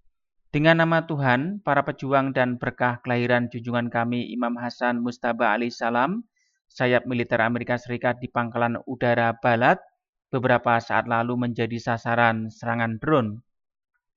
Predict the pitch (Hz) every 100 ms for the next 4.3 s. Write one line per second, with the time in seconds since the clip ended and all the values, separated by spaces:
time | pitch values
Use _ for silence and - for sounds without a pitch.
0 | _ _ _ _ _ - 151 156 165 156
1 | 156 165 160 156 143 139 131 135 135 135
2 | 127 127 127 131 123 120 120 117 117 127
3 | 127 - 127 120 123 120 117 117 117 -
4 | 147 139 110